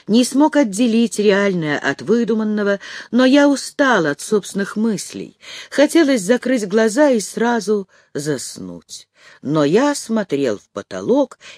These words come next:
и шептал: "Отче наш, иже еси на небеси, да светится имя Твое, да приидет царствие Твое". Шептал, и снова на потолке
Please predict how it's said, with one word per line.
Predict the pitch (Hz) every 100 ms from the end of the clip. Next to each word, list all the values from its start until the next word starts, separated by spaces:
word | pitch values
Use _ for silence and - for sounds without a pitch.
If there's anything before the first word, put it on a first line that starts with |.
| _
и | 208
шептал: | 202 - - - 131 117 95 - - -
"Отче | - 269 233 - - - 107
наш, | 101 92 - - - - - _
иже | 240 294 302 247
еси | 269 233 226 - 160 196
на | 185
небеси, | 175 165 135 - - 147 156 _ - - -
да | 131 180
светится | - 175 190 277 320 - - 285
имя | - 208 247 226
Твое, | 214 175 185 165
да | 143
приидет | 123 117 107 98 101
царствие | - - 147 240 226 - - 202 196
Твое". | - 180 139 139 - _ _ _ _ _ _ _
Шептал, | - 131 - - 165 226 214 _ _ _ _ _ - - -
и | 190 233
снова | - 240 254 254 240 240
на | 226
потолке | 220 214 208 - 202 214 208